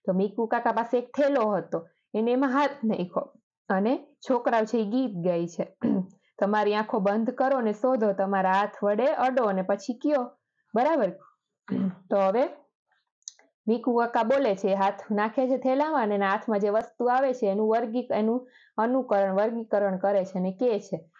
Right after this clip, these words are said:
કે એક બાજુથી અણીવાળું છે, બીજી બાજુથી સપાટ છે,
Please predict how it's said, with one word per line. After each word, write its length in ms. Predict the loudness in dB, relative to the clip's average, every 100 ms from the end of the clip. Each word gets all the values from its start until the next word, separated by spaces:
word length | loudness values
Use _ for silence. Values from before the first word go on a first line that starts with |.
| _ -4
કે 60 |
એક 240 | 0 0 2
બાજુથી 460 | 0 2 0 0 0
અણીવાળું 600 | 2 2 2 2 2 0
છે, 380 | 0 0 0 -8 _ _ -4
બીજી 280 | -2 0 0
બાજુથી 460 | 0 0 0 -2
સપાટ 440 | -2 -2 0 -2 -2
છે, 340 | -10 -10 -10